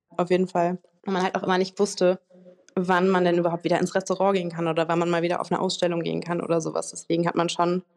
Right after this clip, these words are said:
also ich persönlich spür voll den Druck jetzt auch mit der neuen Welle und den hohen Zahlen und so,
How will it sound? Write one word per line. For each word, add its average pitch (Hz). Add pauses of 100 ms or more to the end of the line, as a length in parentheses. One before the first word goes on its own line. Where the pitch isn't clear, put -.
(420)
also 165
ich -
persönlich 175
spür -
voll 180
den 175
Druck 170
jetzt -
auch 160 (600)
mit 175 (240)
der 175
neuen 165
Welle 180
und 160
den 175
hohen 175
Zahlen 175
und 175
so, 175